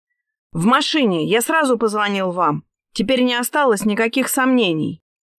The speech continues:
«Не нужно ничего говорить по телефону. Вы можете вернуться в свой офис?» «В такое время?»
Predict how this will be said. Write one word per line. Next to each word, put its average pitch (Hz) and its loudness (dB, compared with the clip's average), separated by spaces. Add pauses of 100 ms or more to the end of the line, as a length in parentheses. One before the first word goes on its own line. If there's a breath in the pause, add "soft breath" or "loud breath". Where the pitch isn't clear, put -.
(240)
«Не 196 2
нужно 214 2
ничего 185 0
говорить 190 -2
по 196 -4
телефону. 180 -4 (400 soft breath)
Вы 202 2
можете 277 2
вернуться 190 -2
в - -6
свой 175 -2
офис?» 151 -2 (440)
«В - -14
такое 226 2
время?» 254 2